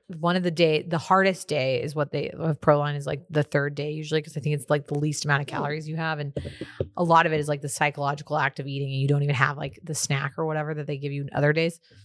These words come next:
That day at work, I was on my A game. Like, everyone woke up from anesthesia beautifully. Like, no one had a side effect. And not saying that, that, like, my mental state affects, I mean, everyone's mental state affects how they work, but not saying that, like,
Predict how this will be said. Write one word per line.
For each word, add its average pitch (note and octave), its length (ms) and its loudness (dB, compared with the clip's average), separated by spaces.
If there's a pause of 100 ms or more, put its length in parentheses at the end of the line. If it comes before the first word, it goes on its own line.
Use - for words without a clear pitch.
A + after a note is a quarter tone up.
(920)
That D#3+ 300 8
day D3+ 340 0
at C#3+ 180 -4
work, C3+ 400 -6 (720)
I D3+ 200 6
was E3+ 160 0
on D3+ 260 0
my D3 140 -4
A C#3 240 -6
game. C#3 340 -10
Like, E3 260 0
everyone E3+ 440 2
woke D#3 180 0
up D#3+ 80 -2
from D3+ 160 -4
anesthesia C#3+ 440 2
beautifully. C#3 760 0 (560)
Like, D3 160 -2
no D3+ 160 -4
one D3+ 100 -4
had D3+ 140 -6
a - 20 -6
side D3+ 360 4
effect. D3 580 -2 (580)
And G3 180 8 (380)
not F#3+ 340 10
saying E3 220 2
that, D#3 140 -2
that, D3+ 280 2
like, D3+ 220 0
my D3 300 0 (360)
mental D#3 500 6
state - 280 0
affects, - 640 0 (260)
I E3+ 60 4
mean, D#3+ 120 6
everyone's D3+ 300 4
mental C3+ 220 2
state C#3 180 2
affects - 280 0
how D3+ 120 2
they A2+ 100 4
work, - 300 -4
but E3+ 140 4
not E3+ 240 2
saying D#3+ 220 0
that, - 100 -6
like, D#3+ 220 -4